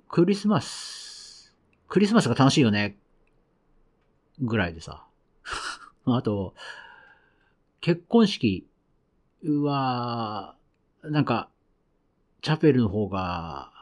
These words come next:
なんかいい感じだな、ぐらいの感覚しかなくて。うん。まあ、いわゆる、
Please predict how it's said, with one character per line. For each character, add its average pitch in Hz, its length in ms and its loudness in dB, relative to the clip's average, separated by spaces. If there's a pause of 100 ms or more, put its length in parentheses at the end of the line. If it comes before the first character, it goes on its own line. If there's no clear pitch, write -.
(380)
な 151 120 6
ん 139 40 4
か - 80 0
い 135 80 6
い 135 40 2
感 139 180 6
じ 120 120 -4
だ 127 100 0
な、 104 360 -4 (1080)
ぐ 151 200 4
ら 160 100 6
い 107 40 4
の 95 60 0
感 107 160 -2
覚 107 180 -2
し - 60 -10
か 95 60 -4
な 85 80 -8
く - 80 -18
て。 82 340 -10 (2000)
う - 120 -4
ん。 226 480 -4 (2250)
ま 147 240 0
あ、 139 80 2
い 143 100 4
わ 170 120 4
ゆ 196 140 4
る、 180 600 2